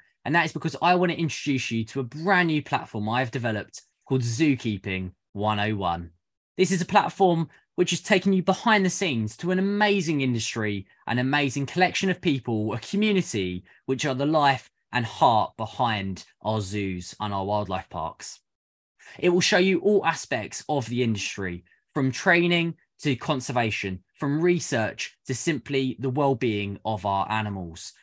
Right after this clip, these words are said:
It will show you that we are collectively in it for one goal. We are all in it for our animals and the best interest towards them.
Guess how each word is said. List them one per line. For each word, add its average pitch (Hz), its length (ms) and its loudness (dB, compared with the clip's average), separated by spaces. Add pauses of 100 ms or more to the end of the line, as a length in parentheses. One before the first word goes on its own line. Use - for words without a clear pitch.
(140)
It 156 100 -2
will 156 120 0
show - 160 0
you 156 200 2
that 147 100 -4
we 165 180 2
are 156 240 2
collectively 160 760 0
in 156 140 -2
it 113 220 -4
for 123 80 -8
one 123 320 0
goal. 98 400 -4 (140)
We 147 120 0
are 147 220 0
all 190 340 6
in 151 160 0
it 113 320 -4 (280)
for 113 260 -2
our 110 240 2
animals 104 540 -4
and 113 120 -4
the 107 60 -4
best - 420 -2
interest 107 540 -6 (100)
towards 104 480 -6
them. 87 220 -10